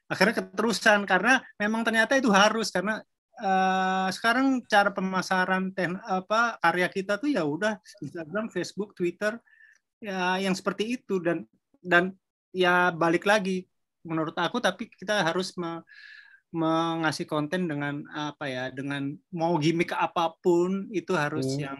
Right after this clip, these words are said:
Speaker 1: apa, wa-, yang wise ya, yang bijaksana, yang mengedukasi. Jangan, jadi jangan terlalu,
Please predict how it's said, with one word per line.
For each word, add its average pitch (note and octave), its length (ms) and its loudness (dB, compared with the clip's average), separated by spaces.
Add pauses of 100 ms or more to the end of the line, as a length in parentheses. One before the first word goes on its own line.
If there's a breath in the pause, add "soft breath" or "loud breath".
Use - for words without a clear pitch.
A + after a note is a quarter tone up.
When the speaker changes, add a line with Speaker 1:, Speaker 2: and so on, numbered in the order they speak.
Speaker 1:
apa, C#3+ 480 -10
wa-, C3 880 -10 (300)
yang D#3+ 280 -2
wise C#3 380 2
ya, B2 80 -6
yang B2+ 160 -6
bijaksana, B2+ 640 -6
yang B2 240 -6 (560 soft breath)
mengedukasi. C3 720 -6
Jangan, B2+ 340 -4
jadi B2 320 -6
jangan B2 220 -4
terlalu, B2 560 -8